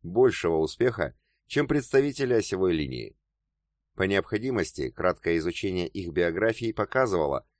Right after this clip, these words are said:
что не обязательно было родиться мужчиной с генотипом первого Вильфа, чтобы иметь выдающийся интеллект, неукротимую волю и разнообразные, порой совершенно не связанные с исходником таланты.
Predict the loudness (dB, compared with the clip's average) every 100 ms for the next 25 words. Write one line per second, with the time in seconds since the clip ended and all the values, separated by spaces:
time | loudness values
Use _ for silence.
0 | _ -10 -4 -2 0 0 2 2 0 0
1 | 2 2 2 2 -2 -4 -2 -2 -4 -4
2 | -2 -2 -4 -6 -6 -4 -4 -4 -4 -2
3 | -2 0 2 4 4 2 0 -2 -6 -4
4 | -4 -4 -6 _ _ _ -2 0 2 2
5 | 2 0 -2 -2 0 2 0 -4 -6 -4
6 | -4 -4 -6 -2 0 0 -4 _ _ _
7 | -2 0 0 -2 -2 -2 2 4 4 6
8 | 6 8 4 _ _ _ 0 2 2 0
9 | 0 2 2 2 -2 -4 -8 -4 2 2
10 | 2 0 0 -2 -2 0 0 0 -2 -2
11 | 0 0 0 0 -2 -4 -4 0 0 0
12 | -4 -4 -2 -2 -4 -8